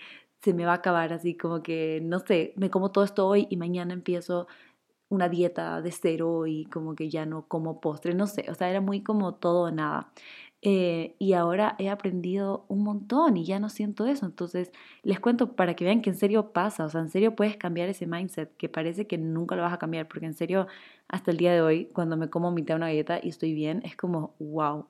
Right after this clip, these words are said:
no, no, nunca pensé que podría llegar a, a ser así". Ya no es como privarse, no es como,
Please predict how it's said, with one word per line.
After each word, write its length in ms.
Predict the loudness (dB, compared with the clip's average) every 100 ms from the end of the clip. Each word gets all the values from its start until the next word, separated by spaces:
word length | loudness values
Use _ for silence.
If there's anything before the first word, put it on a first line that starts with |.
| _ -6
no, 300 | -4 -2 -2
no, 420 | -2 -2 -2 -2
nunca 380 | 0 0 0 -2
pensé 240 | -2 -4
que 100 | -6
podría 260 | -6 -4 -4
llegar 400 | -4 -4 -6 -8 _ _
a, 340 | -4 -4 -8 _
a 60 | -6
ser 160 | 0 0
así". 300 | 0 -4 -6 -12 -20 -20 -20 _ -4
Ya 140 | 0
no 160 | 0 2
es 220 | 0 -2
como 480 | 0 0 0 -4 _
privarse, 600 | 6 6 4 -2 -4 -2
no 100 | -2
es 120 | -2 -4
como, 360 | -4 -2 -4